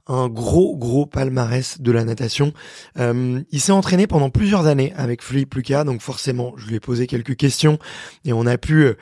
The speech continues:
euh, discuter sur la difficulté, effectivement, de s'entraîner avec, euh,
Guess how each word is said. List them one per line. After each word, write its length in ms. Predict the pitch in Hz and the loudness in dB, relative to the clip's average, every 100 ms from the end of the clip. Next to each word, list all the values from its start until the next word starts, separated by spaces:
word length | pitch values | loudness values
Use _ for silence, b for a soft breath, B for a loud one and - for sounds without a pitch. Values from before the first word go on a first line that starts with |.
| B B _ | B B _
euh, 300 | 113 110 110 | -4 -2 -4
discuter 560 | 107 160 - 143 127 135 | -2 -2 0 -2 0 -2
sur 360 | - 120 117 117 | -4 -8 -8 -10
la 140 | 110 104 _ | -10 -14 _
difficulté, 800 | 120 - 117 - 117 135 120 - | -12 -10 -10 -8 -6 -2 -4 -4
effectivement, 540 | 127 120 - 127 117 127 | -10 -10 -10 -6 -4 -4
de 60 | |
s'entraîner 500 | - 117 - 120 120 | -6 -12 -6 -4 -2
avec, 300 | 120 113 107 | -2 -4 -4
euh, 100 | 113 | -6